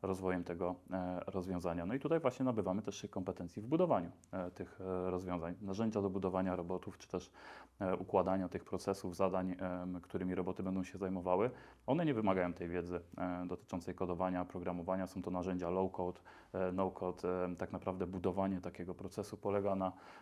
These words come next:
bardzo fajnej, e, zabawie przeciągania, e, drag and drop jakichś komponentów, elementów, odpowiedniego ich skonfigurowania. E, no ale to nie oznacza też, że jakieś bardziej złożone procesy, zadania jednak tej wiedzy, e, programistycznej będą, em,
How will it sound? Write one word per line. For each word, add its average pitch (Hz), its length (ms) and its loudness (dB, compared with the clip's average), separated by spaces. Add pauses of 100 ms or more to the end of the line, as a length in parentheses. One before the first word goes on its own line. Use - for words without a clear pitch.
(140)
bardzo 95 240 0
fajnej, 95 500 2
e, 92 260 0
zabawie 90 540 2
przeciągania, 90 640 0 (160)
e, 90 260 -2
drag 95 260 0
and 90 140 -2
drop 92 220 0
jakichś - 240 -6
komponentów, 95 580 -2
elementów, 92 440 -2
odpowiedniego 95 580 0
ich 90 180 -4 (340)
skonfigurowania. 98 800 2 (260)
E, 95 280 -2
no 135 80 4
ale 165 100 4
to 131 100 0
nie 104 100 4
oznacza 92 340 -2
też, 107 240 0
że 104 60 -2
jakieś 95 220 -4
bardziej 92 300 -2
złożone 92 380 -2
procesy, - 480 -8
zadania 95 420 0 (400)
jednak 107 280 2
tej 95 160 0
wiedzy, 95 320 0 (220)
e, 90 160 -2
programistycznej 90 680 -2
będą, 90 280 0
em, 90 640 -2